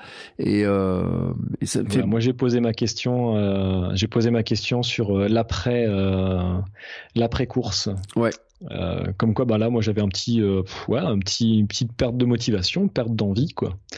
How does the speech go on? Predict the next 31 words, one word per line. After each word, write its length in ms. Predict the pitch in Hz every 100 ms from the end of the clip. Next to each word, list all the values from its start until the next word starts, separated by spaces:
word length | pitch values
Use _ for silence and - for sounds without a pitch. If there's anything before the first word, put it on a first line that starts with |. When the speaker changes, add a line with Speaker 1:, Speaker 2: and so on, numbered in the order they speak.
| - - - - -
Speaker 2:
Et, 240 | 110 101
euh, 360 | 92 92 92 95
mais 100 | 113
c'est, 300 | 110 127 117
ça 160 | 117 120
me 100 | 123
le 80 | 117
fait 160 | 143
à 80 | 135
chaque, 340 | 110 131 127
euh, 480 | 120 110 107 104 104 107
à 80 |
chaque 200 | 104 120
course, 340 | - 135 - 104
euh, 420 | 98 95 92 92
à 40 |
chaque, 240 | 92 120 117
euh, 120 | 110
événement 320 | 110 110 127
que 100 | 123
je 120 | 113 -
prépare, 320 | 113 127 -
parce 100 | -
que 80 | 120
j'en 120 | 120
prépare, 460 | 131 120 120 113
euh, 340 | 101 101 104 101
finalement 340 | - 117 120
trois 260 | 117 143 165
par 200 | 113 110
an. 160 | 127